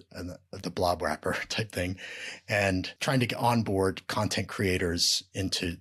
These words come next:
you know, what's the workflow for wrapping my stuff and g-, injecting it into, and then what are the analytics from that? What can I learn on social engagement with the content that's everywhere? Um, so we were building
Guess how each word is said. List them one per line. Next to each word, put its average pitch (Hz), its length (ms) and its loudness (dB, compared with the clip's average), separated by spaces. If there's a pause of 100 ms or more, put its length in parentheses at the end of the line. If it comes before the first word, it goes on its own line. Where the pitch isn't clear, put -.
(140)
you 95 100 -4
know, 87 200 -6
what's 104 180 0
the 101 120 0
workflow 98 540 2
for 87 160 -4
wrapping 90 380 0
my 87 120 0
stuff - 420 0
and 85 140 -8
g-, - 100 -8
injecting 87 500 -2
it 82 120 -6
into, 90 360 -8 (340)
and 107 140 0
then 107 160 2
what 117 160 4
are 117 80 6
the 110 140 2
analytics 104 680 2
from 92 160 -2
that? 87 220 -2
What - 140 -14
can 104 120 -2
I 95 60 2
learn 101 440 0
on 85 180 -2
social 92 380 0
engagement 87 580 -4
with 95 160 -12
the - 60 -14
content 110 460 -4
that's 87 220 -8
everywhere? 80 440 -10 (760)
Um, 98 260 2
so - 160 4
we 123 140 6
were 117 80 4
building 104 440 2